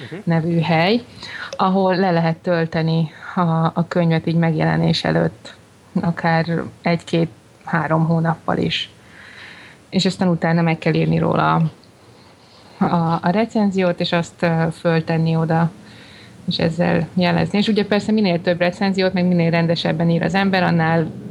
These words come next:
Speaker 2: több kiadó, ö, tól kap ilyen könyveket.
Speaker 1: Mhm. Ez tök
Speaker 2: Úgyhogy
Speaker 1: jó.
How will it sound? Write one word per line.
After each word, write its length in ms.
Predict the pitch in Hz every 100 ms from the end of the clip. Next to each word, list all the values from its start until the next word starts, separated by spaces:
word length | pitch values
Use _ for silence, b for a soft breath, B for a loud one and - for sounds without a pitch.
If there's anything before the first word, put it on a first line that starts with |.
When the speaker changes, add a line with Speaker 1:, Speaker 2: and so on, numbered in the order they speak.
| - -
Speaker 2:
több 240 | 175 165
kiadó, 640 | - 170 165 165 165 165 - B B B B B B
ö, 300 | 180 170 165 160 - - - - -
tól 240 | 175 165 -
kap 340 | 165 165 - - - - - - - - - 180
ilyen 280 | 165 165 160
könyveket. 580 | 170 170 - - - - - - - - -
Speaker 1:
Mhm. 120 | 113 120 - - - - - - - -
Ez 60 | 175
tök 180 | 170
Speaker 2:
Úgyhogy 140 | - 190
Speaker 1:
jó. 140 | 185